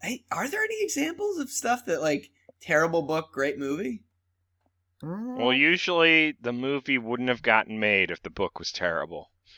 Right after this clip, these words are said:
Speaker 1: Yeah, but there's gotta be some kind of
Speaker 3: Well, I mean, in any instance where the movie came first and you made a, a book version of it,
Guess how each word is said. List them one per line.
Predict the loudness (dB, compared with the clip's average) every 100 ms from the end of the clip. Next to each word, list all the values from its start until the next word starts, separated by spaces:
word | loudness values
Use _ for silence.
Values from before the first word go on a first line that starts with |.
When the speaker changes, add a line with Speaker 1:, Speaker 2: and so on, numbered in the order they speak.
| _ _
Speaker 1:
Yeah, | 0 2
but | 6 6
there's | 6 2
gotta | 2 2
be | 2 -2
some | 2 2 2
kind | -4 -6 -6
of | -8 -10 -20 _ _ _ _ _ _ _ _ _ _ _ _ _ 10
Speaker 3:
Well, | 12 12
I | 12 12
mean, | 12 10
in | 8 8
any | 10 12
instance | 10 6 -2 0
where | 4 6
the |
movie | 6 6 6 4
came | 4 4 4
first | 0 4 4 4 0 -4
and | -2
you | 0 4
made | 8 10
a, | 10 8 4 _ _ -2
a | 0
book | 6 6 6
version | 4 4 6 4 2
of | 0
it, | 0 -2